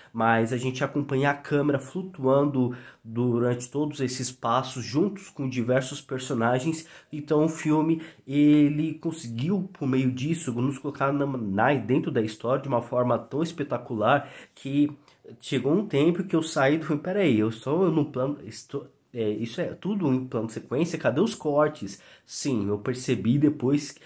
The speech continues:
tava tão imerso na história, tão dentro da história dos personagens, que depois eu percebi que estava ali dentro de um plano de sequência. Isso foi completamente magistral.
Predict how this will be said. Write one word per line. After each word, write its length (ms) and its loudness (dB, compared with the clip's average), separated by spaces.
tava 220 0
tão 180 0
imerso 480 4
na 100 2
história, 600 0
tão 160 0
dentro 340 2
da 80 2
história 340 0
dos 140 -8
personagens, 680 -2
que 100 -10
depois 300 0
eu 60 -6
percebi 380 -6
que 60 -6
estava 220 -2
ali 140 0
dentro 300 -2
de 80 -10
um 60 -4
plano 240 -6
de 80 -12
sequência. 460 -8
Isso 260 -10
foi 260 -6
completamente 680 -2
magistral. 680 -4